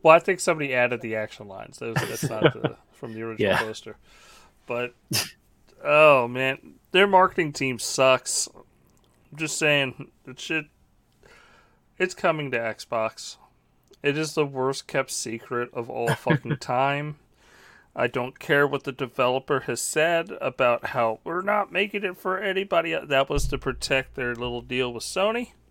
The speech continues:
Speaker 2: Yep.
Speaker 1: At this point, that shit's done. That shit's coming to Xbox. Uh, I, I'm, yeah, there's no, yeah, it's, it's whatever.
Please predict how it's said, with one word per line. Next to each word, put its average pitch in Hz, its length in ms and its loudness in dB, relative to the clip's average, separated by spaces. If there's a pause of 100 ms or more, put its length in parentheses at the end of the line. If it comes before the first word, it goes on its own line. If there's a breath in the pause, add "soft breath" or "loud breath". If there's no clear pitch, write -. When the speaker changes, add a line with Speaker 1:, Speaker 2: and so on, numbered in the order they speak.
(440)
Speaker 2:
Yep. 95 340 -8 (1400 soft breath)
Speaker 1:
At 117 120 -18
this 190 200 -2
point, 196 440 -2 (140)
that 139 140 -2
shit's - 340 -10
done. 110 360 0 (140)
That 123 120 -14
shit's 147 220 -12
coming 120 280 -6
to 107 140 -6
Xbox. - 500 -12 (180)
Uh, - 40 -14
I, 117 360 -8
I'm, 113 180 -14 (100)
yeah, 110 140 -12 (100)
there's 117 220 -10
no, 113 300 -10 (100)
yeah, 104 240 -14 (340)
it's, - 280 -20
it's 117 200 -18
whatever. 107 440 -10